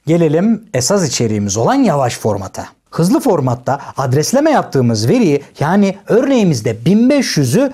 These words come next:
sıfır yapıyordu. Ve siz beş on saniye içinde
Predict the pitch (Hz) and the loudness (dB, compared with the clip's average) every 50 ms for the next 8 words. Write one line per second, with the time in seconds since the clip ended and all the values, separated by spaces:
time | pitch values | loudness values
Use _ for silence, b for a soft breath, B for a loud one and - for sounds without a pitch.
0 | - - - - - 233 220 - 180 156 127 123 120 110 - 117 110 104 101 95 | -8 -12 -10 -6 -2 -2 -2 0 0 0 2 0 0 -2 -2 -2 0 0 0 -2
1 | - 98 98 - _ _ - 151 165 - - 147 160 B B B - - 139 135 | -6 -8 -10 -12 _ _ -2 -2 0 0 0 -2 -2 B B B -4 -2 -2 0
2 | - 311 320 - - 180 147 123 135 160 208 202 - - 135 127 135 139 | 0 0 0 0 0 -2 0 0 2 2 0 0 0 0 0 0 -2 -4